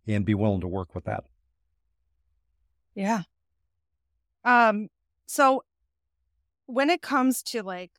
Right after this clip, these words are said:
Speaker 2: arguing the case, like, arguing the case. I always have to, I always feel like I have to argue the case for everything.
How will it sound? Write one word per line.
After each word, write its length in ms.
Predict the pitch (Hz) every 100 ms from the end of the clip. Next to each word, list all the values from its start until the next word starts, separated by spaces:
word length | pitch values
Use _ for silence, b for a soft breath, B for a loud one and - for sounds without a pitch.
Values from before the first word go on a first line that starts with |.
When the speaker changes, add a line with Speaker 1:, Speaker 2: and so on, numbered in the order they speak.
| _ _ _ _ _ - 220
Speaker 2:
arguing 460 | 202 185 175 160
the 60 | 160
case, 520 | - 170 - - -
like, 160 | 165 -
arguing 400 | 202 208 233 233
the 100 | 202
case. 320 | 180 190 151 -
I 80 | 180
always 220 | 196 208
have 160 | - 220
to, 100 | 220 - 202
I 60 |
always 240 | 220 269 -
feel 140 | 220
like 160 | 208 196
I 40 |
have 160 | 180 170
to 80 | 175
argue 280 | 185 185
the 60 | 175
case 260 | - 185 -
for 140 | 175
everything. 520 | 147 185 180 226 240